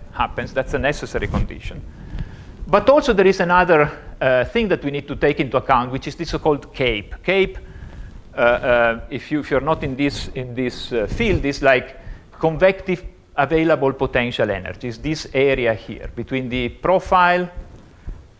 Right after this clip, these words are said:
linear profile of the, f-, so almost linear profile, hmm, depends, of the, of the free atmosphere, and, and this moist adiabat. Basically, it's how much heat you would release if you were lifting this,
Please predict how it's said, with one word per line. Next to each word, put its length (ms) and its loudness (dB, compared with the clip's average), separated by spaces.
linear 280 0
profile 380 2
of 140 0
the, 60 0
f-, 100 -8
so 200 -10
almost 320 0
linear 240 0
profile, 480 0
hmm, 1000 -14
depends, 500 -2
of 200 0
the, 200 0
of 160 2
the 80 -2
free 200 2
atmosphere, 680 2
and, 340 2
and 220 0
this 320 0
moist 400 4
adiabat. 640 0
Basically, 400 4
it's 100 -4
how 160 4
much 220 2
heat 320 -2
you 140 -2
would 320 2
release 400 2
if 180 4
you 80 0
were 180 2
lifting 520 0
this, 340 -2